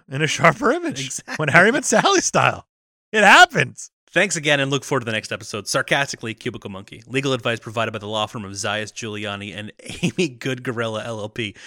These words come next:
Speaker 2: Their offices can be found <laughs> somewhere around here, and there's a link to a Google Maps address, of course, for Four Seasons Total Landscaping. <laughs>
Speaker 1: Absolutely.
Speaker 2: Well
Speaker 1: Nailed
Speaker 2: done.
Speaker 1: it all around.
Speaker 2: Well done.
Speaker 1: Ah,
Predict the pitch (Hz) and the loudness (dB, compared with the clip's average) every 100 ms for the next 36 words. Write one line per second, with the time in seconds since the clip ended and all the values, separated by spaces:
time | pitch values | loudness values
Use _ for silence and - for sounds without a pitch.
0 | - 120 110 120 147 139 123 127 120 - | -14 -6 -2 -2 -2 -4 -4 -2 -2 -2
1 | 113 110 - 120 110 107 101 104 123 98 | -4 -4 -4 -4 -4 -4 -6 -6 -6 -6
2 | 113 120 110 107 107 214 143 - - _ | -8 -6 -6 -8 -6 -6 -6 -10 -20 _
3 | _ _ _ - 127 95 98 - - 156 | _ _ _ -12 -10 -12 -14 -12 -10 -4
4 | 175 117 170 139 135 117 110 107 - - | -4 -4 -8 -6 -12 -6 -6 -4 -8 -8
5 | _ _ _ _ _ _ _ _ - - | _ _ _ _ _ _ _ _ -4 -2
6 | - 175 - - 147 127 139 110 110 123 | 0 2 0 -4 -2 0 0 -4 -6 -6
7 | 110 110 - - - 131 - 131 - - | -6 -8 -2 -2 -2 -10 -12 -14 -8 -8
8 | - - - - - 277 339 330 339 294 | -8 -2 2 6 4 2 -6 2 8 8
9 | - - 247 180 180 180 180 180 330 392 | 6 -2 4 8 8 8 6 2 0 8
10 | 415 381 370 302 302 - - - _ 233 | 12 12 12 8 6 -2 -14 -16 _ 12
11 | 349 320 254 214 196 196 185 180 180 147 | 12 12 12 6 8 8 8 6 4 2
12 | 160 151 139 123 110 104 101 - _ 180 | 2 0 -2 -4 -4 -4 -10 -14 _ 2
13 | 175 156 143 | 6 6 4